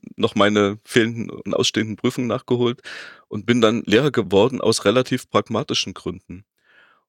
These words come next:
Und hab dann eigentlich erst im Prozess des Lehrerwerdens gemerkt, dass das ein toller Beruf ist und dass das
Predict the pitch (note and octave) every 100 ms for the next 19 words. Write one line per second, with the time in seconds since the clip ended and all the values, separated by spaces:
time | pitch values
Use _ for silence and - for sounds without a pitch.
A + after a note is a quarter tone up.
0 | - A2 G2 A#2+ - A#2+ A#2+ F#2+ B2 B2
1 | A#2+ - - _ _ - C3 - - A#2+
2 | _ _ - B2 A#2+ - D3 - A#2 A2
3 | C#3 A2 A2 B2+ - G2+ G#2+ - A#2+ -
4 | A#2 G#2 A2 _ - A2+ A#2+ B2 B2 -
5 | - - - - - B2+ - B2